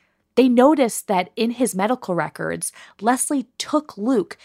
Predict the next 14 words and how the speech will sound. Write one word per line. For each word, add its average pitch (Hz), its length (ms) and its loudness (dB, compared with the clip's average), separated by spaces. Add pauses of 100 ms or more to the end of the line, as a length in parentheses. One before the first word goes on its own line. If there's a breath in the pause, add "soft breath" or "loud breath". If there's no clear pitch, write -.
(180 soft breath)
to 220 80 -4
doctor 196 540 0
after 165 260 -2
doctor 196 400 0
after 175 280 -4
doctor 180 460 -2
until 190 380 -2
one 214 360 0
doctor 175 540 0
agreed 196 400 -2
to - 140 -6
remove 185 400 0
the 170 80 -2
gallbladder, - 720 -8